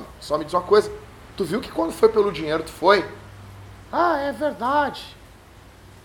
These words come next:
Mas a Bíblia diz que nós não podemos servir a Deus e as riquezas. E, e, e tu viu que quando foi só a voz de Jesus, tu não obedeceu,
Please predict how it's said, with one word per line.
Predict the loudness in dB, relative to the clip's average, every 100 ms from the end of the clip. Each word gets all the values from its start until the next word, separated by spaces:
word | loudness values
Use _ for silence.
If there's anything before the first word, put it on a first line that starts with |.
| -20 -20 -8
Mas | -6 -6 -6
a | 2 2
Bíblia | 2 -6
diz | -8
que | -6
nós | -2 0
não | 2
podemos | 2 0 2
servir | 2 4 0
a |
Deus | 2 0 0
e |
as | -2
riquezas. | -4 -8 -4 0 2 0 -6 -14 -18 -20 -20 -20 -20 -20 -20 -20 -20 -20 -20 -20 -20 -20 -20 -20 -20 -20 -20 -20 -20
E, | -18
e, | -12 -8 -6 -6 -6 -6 -8
e | -8 -10
tu |
viu | -6 -6 -4
que | -6 -8 -12 -20 -20 -20 -20 -14
quando | -2 -2 2
foi | 2
só | 8 8
a |
voz | 8 4 2
de | 4
Jesus, | 2 2
tu | -2
não | 0
obedeceu, | 2 0 4 8 8 6